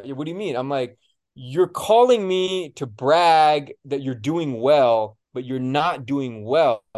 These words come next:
You're just living in a shit country. You're living in a country where the same amount of money that you made here just goes further. So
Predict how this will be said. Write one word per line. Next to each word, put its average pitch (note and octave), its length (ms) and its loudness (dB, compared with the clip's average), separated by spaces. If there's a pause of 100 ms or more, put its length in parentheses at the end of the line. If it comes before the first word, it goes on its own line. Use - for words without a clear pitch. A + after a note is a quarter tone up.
(380)
You're C3 120 -12
just E3+ 460 0
living C#3 300 -2
in C3 100 -6
a A#2 60 -8
shit - 540 -6
country. - 600 -8 (220)
You're B2+ 100 -8
living E3+ 300 -2
in D#3 80 -2
a B2+ 60 -4
country E3+ 500 -6
where C3+ 180 -2
the A#2+ 140 -8
same F3+ 340 -2
amount E3 240 -2
of D3 80 -4
money D3+ 320 -6
that C#3 220 -4
you C3+ 100 -8
made C3+ 220 -6
here D3 180 -8
just A#2+ 240 -14
goes C3 260 -4
further. C#3 580 -6 (260)
So C#3+ 420 2